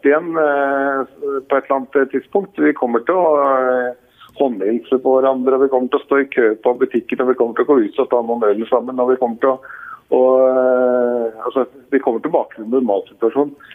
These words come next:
på et eller annet tidspunkt. Men at denne, eh, situasjonen, denne krisa som er slått inn nå, ikke kommer til å sette varige spor, det tror jeg vi bare må innse at det kommer den til å gjøre. Dette har, eh, betydning her og nå, men det kommer også til å ha betydning på sikt.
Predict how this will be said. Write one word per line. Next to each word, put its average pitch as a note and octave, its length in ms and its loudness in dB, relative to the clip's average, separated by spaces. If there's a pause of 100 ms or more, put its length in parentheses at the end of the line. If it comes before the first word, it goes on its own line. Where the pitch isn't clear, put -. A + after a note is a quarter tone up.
(120)
på C3 60 2
et B2 40 0
eller C3+ 160 0
annet D3 80 0
tidspunkt. G3+ 320 -2 (380)
Men C#3 160 2
at C#3+ 180 -4
denne, C3+ 640 0 (160)
eh, C3 300 0 (100)
situasjonen, C#3+ 420 0
denne A#2+ 300 -2
krisa A#2+ 500 0
som C3 140 -2
er B2 60 2
slått B2 260 -2
inn A#2+ 80 0
nå, C3+ 240 0
ikke - 240 -4
kommer A#2 220 -2
til B2+ 80 -2
å - 20 -2
sette C3+ 240 0
varige B2 360 2
spor, F#3+ 240 2 (420)
det D3+ 140 2
tror D3 120 0
jeg B2 200 2
vi B2+ 60 -4
bare A#2+ 140 2
må A#2 80 -4
innse G#2+ 160 -6
at G#2+ 120 -4
det A#2 120 2
kommer G#2+ 220 -6
den G#2+ 100 -6
til A#2 140 0
å A#2 60 6
gjøre. G#2 260 2
Dette C3+ 420 0
har, A#2+ 300 0
eh, B2 600 0
betydning B2+ 600 0 (420)
her B2 140 -4
og C3 80 -2
nå, F#3+ 240 0
men D#3 80 -2
det D3 100 -2
kommer C#3+ 160 -2
også - 220 -2
til B2 80 2
å A#2+ 60 2
ha A#2+ 120 -4
betydning G#2+ 460 -4
på B2 260 0 (140)
sikt. G3 180 0